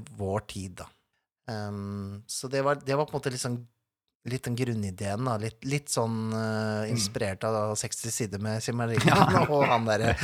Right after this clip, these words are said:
Speaker 1: fyren på skolen som
Speaker 3: Ja.
Speaker 1: skrev en fantasyhistorie.
Speaker 3: Og så har det blitt tweaka på hit og dit, liksom, eh, over årenes løp, sånn at nå er det litt sånn, eh, disse skaper, eh, altså, Gil og Jarl, solen og månen, har da skapt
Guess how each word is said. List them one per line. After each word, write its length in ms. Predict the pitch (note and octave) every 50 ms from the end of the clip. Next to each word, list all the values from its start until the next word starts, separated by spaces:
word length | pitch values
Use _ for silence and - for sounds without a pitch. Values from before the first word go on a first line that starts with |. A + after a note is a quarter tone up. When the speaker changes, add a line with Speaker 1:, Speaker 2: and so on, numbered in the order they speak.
| B2+ A#2 B2+ A2+ -
Speaker 1:
fyren 320 | - C#3 B2 B2 C3 C3+
på 140 | - D3 C#3+
skolen 440 | - - - C#3 A#2 A2+ A2 B2 A#2+
som 240 | A#2 - - C3 B2+
Speaker 3:
Ja. 100 | - - G#3
Speaker 1:
skrev 320 | - - - - A2+ G2+ G#2
en 60 | A2
fantasyhistorie. 920 | - A2+ G#2 G2 - G#2 G2 - A2 G#2 G#2 - - A2+ G#2+ A2 A#2 C#3 - -
Speaker 3:
Og 60 | B2+
så 80 | - E3
har 60 | D#3+
det 120 | C#3 B2
blitt 140 | B2+ C3 -
tweaka 440 | - - D#3 B2+ G#2 F#2 - G2 F#2 -
på 580 | - A2+ A2 A2 A#2 A#2 A#2 A#2 A2+ A2+ - -
hit 280 | F#2+ G2 A2+ A2 G#2+ -
og 60 | A2
dit, 300 | G2+ G2 G2 G2 - - -
liksom, 720 | - - A#2 G#2+ G#2 G2 G2+ G2 F#2 F#2+ G2 F#2+ F#2 F#2+
eh, 440 | F#2 F#2+ F#2+ F#2 F2+ F2 F2 F2+ - -
over 240 | - G2+ F#2 G2+ -
årenes 400 | - F#2 F2+ F2+ G#2 G#2+ - -
løp, 220 | G2+ A2+ C3 -
sånn 220 | - - A2 G#2+ G2+
at 60 | -
nå 300 | - G#2 G2+ G2+ G2 E2+
er 20 | E2
det 60 | F2 F#2+
litt 100 | F#2+ -
sånn, 260 | - F2+ E2+ E2+ D#2 - - - - - - - - - - - - - _ _ _ _ _ _ _ -
eh, 560 | - F#2+ G2 F#2+ G2 G2 F#2+ F#2 F#2 F#2 F#2 F#2 F#2 - - - -
disse 200 | G2+ G#2 F#2+ G#2+ G2+
skaper, 680 | - - - A2+ F#2 F2 E2+ - _ - F#2+ F#2 E2+ F#2
eh, 180 | F2 F2 F2 -
altså, 300 | - G#2 G2+ F2+ F2 E2+ - - -
Gil 440 | G#2+ G#2+ G#2 G#2 A2 A#2+ B2 A#2+ A2
og 120 | G#2 G2+ G2+
Jarl, 500 | G2+ G2+ G#2 A2 B2 C3 C3+ C3+ C3 A2+ G2 - - -
solen 340 | - - A2+ G#2 G#2 A2
og 60 | A2+ A2+
månen, 360 | G#2+ G2 F2+ G2 A2 A#2 A2+
har 140 | A2 G#2+ G2
da 60 | F#2 F#2
skapt 580 | - - - - - - - - - - -